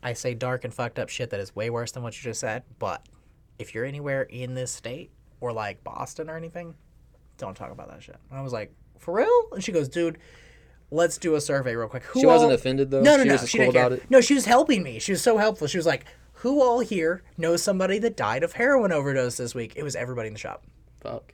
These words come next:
Speaker 1: Like, everybody, it wasn't everybody had somebody close to them, but everybody knew somebody. Like, they went to high school with them or,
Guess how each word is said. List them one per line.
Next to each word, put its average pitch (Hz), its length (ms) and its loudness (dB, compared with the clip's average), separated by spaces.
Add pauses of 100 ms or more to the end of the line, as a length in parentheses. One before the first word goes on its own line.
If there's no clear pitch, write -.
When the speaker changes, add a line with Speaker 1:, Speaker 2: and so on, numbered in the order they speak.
(140)
Speaker 1:
Like, 143 160 -4
everybody, 147 580 0
it 156 140 2
wasn't 196 340 0
everybody 165 500 0
had 147 200 -4
somebody 127 300 -8
close 214 320 -2
to 139 60 -10
them, 120 120 -8
but 120 120 -8
everybody 151 440 -4
knew 127 300 -8
somebody. 98 320 -12
Like, 110 140 -12
they 113 80 -6
went 120 120 -12
to 95 60 -8
high 113 180 -8
school 110 220 -12
with 104 120 -10
them 104 180 -12
or, 67 160 -14